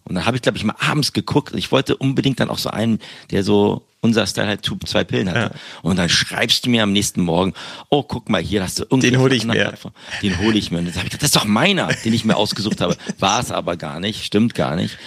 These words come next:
Speaker 1: Aber dann war ich schon ein bisschen wieder angefuchst, dass du den zuerst hattest. Und dann hast du mir aber ja ganz lieb geschrieben, glaub ich, vierundzwanzig Stunden später so, dass es nochmal so jemand gab mit zwei Pillen.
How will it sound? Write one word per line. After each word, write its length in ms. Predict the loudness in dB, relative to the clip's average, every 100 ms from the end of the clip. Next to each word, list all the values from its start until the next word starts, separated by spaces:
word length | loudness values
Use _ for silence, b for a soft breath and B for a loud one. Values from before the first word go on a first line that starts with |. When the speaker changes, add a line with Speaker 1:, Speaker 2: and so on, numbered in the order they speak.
| B B
Speaker 1:
Aber 160 | -2 0
dann 100 | 2
war 140 | 2
ich 140 | 2
schon 100 | 0
ein 40 | 0
bisschen 200 | -2 -2
wieder 120 | -2
angefuchst, 500 | -4 -4 -8 -8 -10
dass 100 | -8
du 120 | -6
den 200 | -4 -4
zuerst 320 | -4 -6 -4
hattest. 240 | -8 -8 -8
Und 60 |
dann 100 | -6
hast 180 | -6 -8 -6
du 20 |
mir 180 | -4 -6
aber 180 | -6
ja 100 | -8
ganz 320 | -8 -6 -6 -8
lieb 200 | -10 -4
geschrieben, 380 | -4 -2 -4
glaub 160 | -6 -6
ich, 160 | -8 -8
vierundzwanzig 460 | -8 -6 -6 -6
Stunden 180 | -6 -6
später 380 | -2 0 0 0
so, 180 | 0 -4 B B -16
dass 140 | -12
es 60 | -6
nochmal 260 | -4 -4 -4
so 80 |
jemand 260 | -4 -4 -6
gab 160 | -10 -14
mit 80 |
zwei 200 | -6 -4
Pillen. 320 | -4 -8 -8